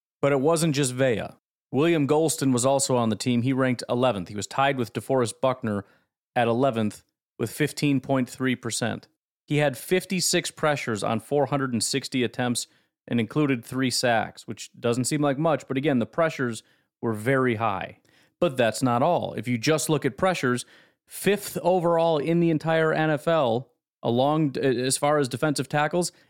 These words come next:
Ndamukong Suh with sixty-two pressures and eight sacks. We're just looking at defensive tackles. So you've got three really, really scary. We're just looking at defensive tackles, and we're just looking at pass rush, not even run defense or edge rushers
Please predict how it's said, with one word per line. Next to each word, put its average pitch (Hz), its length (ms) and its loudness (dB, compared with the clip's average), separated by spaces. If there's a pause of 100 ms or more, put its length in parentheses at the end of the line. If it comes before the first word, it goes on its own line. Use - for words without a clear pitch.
Ndamukong 151 600 0
Suh 156 280 2
with 107 160 -2
sixty-two 180 600 -2
pressures 135 540 -2 (220)
and 131 120 2
eight 143 260 0
sacks. 135 400 0
We're 180 100 2
just 202 360 0
looking 208 280 2
at 180 140 0
defensive 156 400 -2
tackles. - 500 -4 (360)
So - 120 0
you've 220 160 2
got 190 180 2
three 208 600 2
really, 170 640 2
really 151 360 4
scary. 131 680 0 (640)
We're 135 120 2
just 202 420 2
looking 220 180 2
at 208 100 0
defensive 185 360 -2
tackles, 170 300 2
and 170 100 2
we're 165 60 2
just 165 320 2
looking 160 180 2
at 131 120 0
pass 175 280 0
rush, 120 200 2
not 180 260 2
even 185 340 2
run 180 220 2
defense 107 560 0 (260)
or 151 200 4
edge 151 220 2
rushers 127 420 2